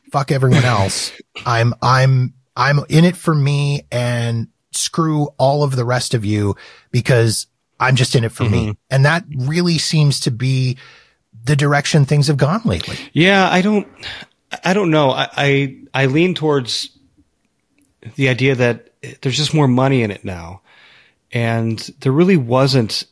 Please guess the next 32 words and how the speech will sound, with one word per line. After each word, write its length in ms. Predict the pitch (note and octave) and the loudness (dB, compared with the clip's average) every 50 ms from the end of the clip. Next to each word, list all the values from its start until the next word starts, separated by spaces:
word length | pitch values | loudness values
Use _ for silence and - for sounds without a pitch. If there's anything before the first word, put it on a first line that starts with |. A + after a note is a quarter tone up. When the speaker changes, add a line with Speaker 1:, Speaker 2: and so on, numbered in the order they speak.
| - - | -8 -6
Speaker 2:
at 160 | G#2+ - - | -6 -6 -6
the 60 | G#2+ | -8
beginning. 420 | F#2+ A2 G2 F#2+ G2+ F#2+ F#2 F#2+ G#2 | -6 -6 -6 -4 -4 -4 -4 -4 -2
I 80 | A2+ | -2
think 160 | B2 D3 D3 - | -2 -2 -2 -2
for 100 | - E3 | 0 0
a 60 | C#3+ | 2
lot 160 | C3+ C3 C3+ | 2 2 2
of 80 | C3+ B2 | 0 0
people, 480 | - A#2+ A2+ A2+ - G#2+ G2+ G2+ G2+ G2 | 0 -2 -2 -2 -2 -2 -2 -2 -2 -2
I 80 | A2 B2 | -2 -2
mean, 140 | A#2+ A#2 | 0 0
I 100 | A#2+ C3 | 0 0
think 180 | C#3 - D#3+ B2+ | -2 -2 -2 -2
I 100 | A2 C#3+ | -2 -2
started 400 | D3+ - - C#3+ A#2+ G#2 G2+ F#2+ | -2 -2 -4 -4 -4 -4 -4 -6
in 80 | F#2 F2+ | -8 -10
twenty 320 | - - - A2+ A2+ A2+ | -12 -8 -6 -6 -6 -6
fourteen 580 | A2 - - A#2 B2 A#2+ - - C#3+ D3 D3+ D#3+ | -6 -6 -6 -6 -6 -6 -6 -4 -2 -2 -2 -2
or 60 | D3 | -4
something 340 | - - A#2+ A#2 - C3+ C3 | -6 -6 -8 -6 -6 -6 -6
like 200 | C3 C3 C3 - | -6 -6 -6 -4
that. 260 | B2+ B2+ C#3+ D#3 D#3 | -2 -2 -2 -2 -2
I 60 | B2 | -4
mean, 120 | B2 B2 | -4 -4
so 100 | - - | -6 -8
it's 80 | B2 - | -10 -6
been, 120 | - F3 | -4 -2
like, 160 | D#3+ A#2+ G#2 - | -2 -2 -4 -4
ten 220 | - A2 G2+ G2 | -6 -6 -6 -4
years 280 | G2 G#2+ B2 B2 G#2 G#2 | -4 -4 -4 -6 -6 -6
now. 220 | G2+ F#2 F#2 | -8 -8 -8